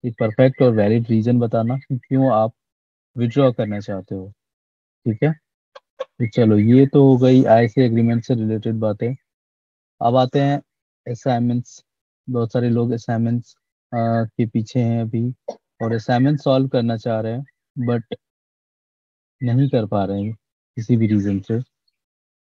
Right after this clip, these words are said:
तो देखो, assignments के क्वेश्चन जो होते हैं वो easy, medium, hard level के होते हैं, ठीक है?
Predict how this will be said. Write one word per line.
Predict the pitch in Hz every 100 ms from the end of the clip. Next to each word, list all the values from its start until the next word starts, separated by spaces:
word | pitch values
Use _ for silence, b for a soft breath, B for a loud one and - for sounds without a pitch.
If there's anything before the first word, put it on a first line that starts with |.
| _ _ _ _ _ _ _ _
तो | 135
देखो, | 143 135 123
assignments | 107 - 135 147 160
के | 170
क्वेश्चन | 147 143 - 151 143
जो | 135
होते | 120 123
हैं | 120 127 135 143
वो | 123 127 131 131 131 131 - _ _ -
easy, | 139 127 127 135 151 147
medium, | 139 117 113 117 123 127 131 131 131
hard | 117 113 110 107 110
level | 110 107 104
के | 104
होते | 104 98 117
हैं, | 107 117 _ _ _ _ _ _ _ _ _
ठीक | 120 107
है? | 135